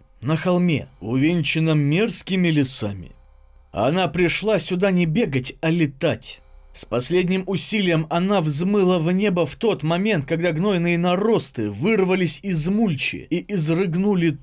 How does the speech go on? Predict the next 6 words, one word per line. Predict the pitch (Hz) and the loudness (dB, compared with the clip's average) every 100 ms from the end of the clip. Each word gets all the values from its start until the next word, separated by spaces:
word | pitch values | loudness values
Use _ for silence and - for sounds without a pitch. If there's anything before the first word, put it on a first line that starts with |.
| - | -4
тучи | 247 - - 135 | -2 0 -2 -4
отвратительных | 131 139 - 127 156 160 208 160 175 170 165 - - | -4 -6 -4 -2 -2 -2 -4 -2 0 0 -2 -6 -4
ос | 226 220 - - | -2 -2 -6 -8
за | 120 127 | -4 0
её | 147 165 165 165 | 2 2 0 -2
спиной. | - - 131 123 104 87 - | -4 -4 -2 -2 -4 -8 -16